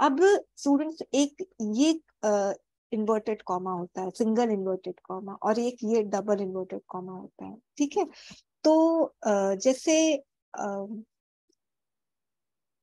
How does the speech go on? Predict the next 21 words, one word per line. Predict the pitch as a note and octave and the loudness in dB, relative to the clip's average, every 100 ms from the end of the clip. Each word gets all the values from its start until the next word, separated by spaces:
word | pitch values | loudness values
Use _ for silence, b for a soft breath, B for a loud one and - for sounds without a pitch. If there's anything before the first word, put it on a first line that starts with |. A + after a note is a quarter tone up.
| _ _ _ _ _ _ _ A3 F#3+ _ _ _ | _ _ _ _ _ _ _ -20 -20 _ _ _
अ, | G#3+ G#3+ G#3 G3+ G3 G#3 A3+ _ _ _ _ _ _ _ _ _ _ F#3+ | 0 2 2 0 -2 -6 -12 _ _ _ _ _ _ _ _ _ _ 0
जैसे | A3+ C#4+ | 2 2
आप | - A3 A3 | 2 0 0
लोग | B3+ B3+ - - | 0 0 0 4
कोई | A#3 A#3 G3+ | 4 4 -2
ऐसे | A3 - C4+ | 0 2 0
start | - G3 G#3 - | 2 0 0 0
करते | G3 F#3+ - | -2 -2 -2
हो, | F3+ G3 B3+ D#4+ | -2 -2 -6 -2
तो | B3 A3+ | 2 4
आप | - G#3 B3 | 4 2 2
लोग | B3+ | 0
कोई | C4+ C#4 | 2 2
quotation | C#4 A3 A3+ G#3+ B3+ A#3 | 2 2 2 0 -2 -4
देते | G#3 F#3+ - G3 | -2 -2 -2 -2
हो, | A#3 | -2
said | D#4 - G#3 G3 | -2 2 2 2
by | G#3 G#3+ | -2 -2
somebody, | - G#3 F3+ F3 F#3 G3 | -4 -6 -6 -6 -8 -8
है | |
ना, | F#3 | -6